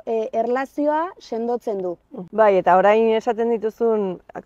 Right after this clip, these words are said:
Speaker 2: aipatu dituzun bi helburu horiekin, bata osasunarengan duen eragina eta bestea ere gizartea naturara edo gerturatzearena, horre,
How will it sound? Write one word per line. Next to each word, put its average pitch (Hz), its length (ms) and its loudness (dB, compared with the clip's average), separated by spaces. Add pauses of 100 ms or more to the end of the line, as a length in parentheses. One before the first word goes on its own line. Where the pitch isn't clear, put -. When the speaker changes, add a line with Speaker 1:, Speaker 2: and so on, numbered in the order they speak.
(100)
Speaker 2:
aipatu 190 320 0
dituzun 208 320 -4
bi 185 100 0
helburu 196 380 0
horiekin, 196 420 -2
bata 175 480 0
osasunarengan 185 1400 -6
duen 190 240 -2
eragina 185 540 -2 (140)
eta 165 280 -2
bestea 180 380 0
ere 190 240 2
gizartea 190 800 -4 (720)
naturara 185 920 2
edo 185 160 2
gerturatzearena, 190 960 0 (500)
horre, 202 1040 2